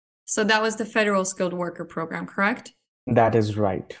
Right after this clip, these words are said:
Speaker 1: Wow, that's very quick, uh, twelve months to get everything done. Well, it makes sense a little bit more pre-pandemic. I think now things are a little bit slower. <laughs>
Speaker 2: I know.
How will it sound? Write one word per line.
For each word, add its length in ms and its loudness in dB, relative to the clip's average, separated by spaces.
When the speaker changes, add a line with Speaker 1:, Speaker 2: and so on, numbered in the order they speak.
Speaker 1:
Wow, 420 4
that's 300 -6
very 280 0
quick, 480 -6
uh, 240 -2
twelve 380 0
months 360 0
to 120 -6
get 160 0
everything 400 -2
done. 260 -2
Well, 140 0
it 100 0
makes 220 -4
sense 180 -2
a 40 -6
little 160 -4
bit 240 -8
more 340 -6
pre-pandemic. 720 -4
I 80 -4
think 200 -6
now 280 -6
things 300 -10
are 100 -6
a 80 -6
little 300 -2
bit 180 -10
slower. 420 -2
<laughs> 400 -16
Speaker 2:
I 200 8
know. 280 6